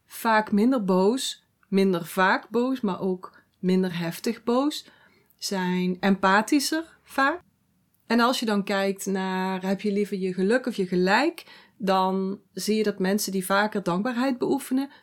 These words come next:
vaker kiezen voor hun geluk in plaats van hun gelijk. Ehm, eigenlijk allemaal wel heel logisch, hè? Je eigen waarde gaat ook omhoog, ook logisch. Ehm,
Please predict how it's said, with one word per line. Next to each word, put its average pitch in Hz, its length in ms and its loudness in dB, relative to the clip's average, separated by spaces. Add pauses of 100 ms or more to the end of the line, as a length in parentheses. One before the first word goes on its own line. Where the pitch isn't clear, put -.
vaker 208 520 -4
kiezen 190 340 -4
voor 175 440 -8
hun 175 420 -2
geluk 240 520 2
in 202 160 -2
plaats 185 300 -2
van 180 340 -6
hun 190 220 0
gelijk. 190 480 -2 (480)
Ehm, 196 580 -2 (1300)
eigenlijk 185 320 0
allemaal 175 160 -4
wel 170 180 -4
heel 170 80 0
logisch, 170 380 -4
hè? - 100 -4 (260)
Je - 100 -4
eigen 247 260 2
waarde 254 440 2 (100)
gaat - 260 -4
ook 247 160 -2
omhoog, 240 440 0
ook 208 160 -2
logisch. 233 500 -2 (420)
Ehm, 196 560 2